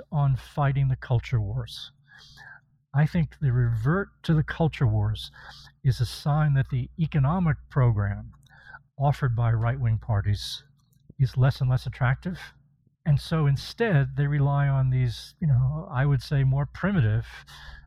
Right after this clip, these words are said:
more basic, more illiberal culture war stands, which are, you know, just issues around which they can stoke outrage and create fear.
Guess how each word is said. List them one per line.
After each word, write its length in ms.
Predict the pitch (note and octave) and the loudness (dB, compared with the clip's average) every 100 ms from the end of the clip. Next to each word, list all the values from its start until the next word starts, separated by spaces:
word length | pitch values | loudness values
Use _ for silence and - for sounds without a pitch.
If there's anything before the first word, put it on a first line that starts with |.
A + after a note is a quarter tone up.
| - | -2
more 120 | C3+ | 0
basic, 480 | A#2 D3 - B2 A#2+ - - - F3+ F3+ F3 D3+ F3+ | 2 0 0 0 0 -2 -14 -8 -6 -4 -2 -2 0
more 320 | B2+ C#3 F3 | 2 2 0
illiberal 600 | D#3 C#3 F#3 C3 B2+ C#3+ - | 0 2 2 0 0 -2 -4
culture 280 | F3+ G3 C#3 | -2 0 0
war 180 | A2+ G#2 | 2 0
stands, 540 | - G2+ F#2+ - - - - - - - D#3+ | 0 -2 -2 -12 -16 -18 -20 -20 -18 -14 4
which 360 | C#3 - - - | 6 6 0 -8
are, 380 | D3+ C3 B2 A2+ - _ - _ | -2 0 0 -2 -10 _ -20 _
you 80 | F#3 | 0
know, 80 | D#3 | 0
just 460 | C3+ E3 - - - _ - - - - - - - - - | 0 -2 -4 -14 -18 _ -20 -20 -20 -20 -20 -18 -18 -4 2
issues 340 | - G3 C#3+ | 2 2 -2
around 280 | C#3 C#3+ C#3 | 0 2 0
which 180 | C3+ - | -2 0
they 140 | C3+ | 0
can 160 | - A#2+ | 2 -2
stoke 480 | - - D#3+ - - | 0 0 0 0 -2
outrage 640 | C#3+ D3+ D3 C3+ B2+ C3 C#3+ | 0 0 0 2 0 -2 -2
and 260 | A2+ G#2+ | -2 -2
create 420 | - - A#2+ D#3+ | -6 0 2 2
fear. 640 | - - D3 C3 B2 C3 | -2 -4 0 2 2 0